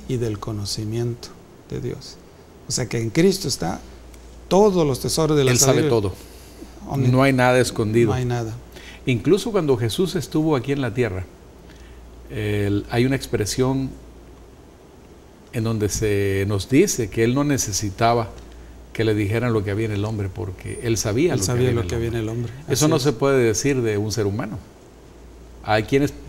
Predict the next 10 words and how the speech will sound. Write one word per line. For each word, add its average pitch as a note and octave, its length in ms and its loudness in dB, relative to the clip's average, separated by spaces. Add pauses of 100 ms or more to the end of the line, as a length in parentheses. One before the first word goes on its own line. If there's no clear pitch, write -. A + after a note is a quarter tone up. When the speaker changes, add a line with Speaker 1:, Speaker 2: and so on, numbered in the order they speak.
(160)
Speaker 2:
pretenden A#2+ 520 2
adivinar, G#2 480 2 (960)
pero B2 200 2
tienen C3 280 2
trucos, D3 440 0
tienen A#2 360 0
algunas G#2 400 0
maneras G2+ 560 0
de F#2+ 200 -4
cómo G2+ 680 -2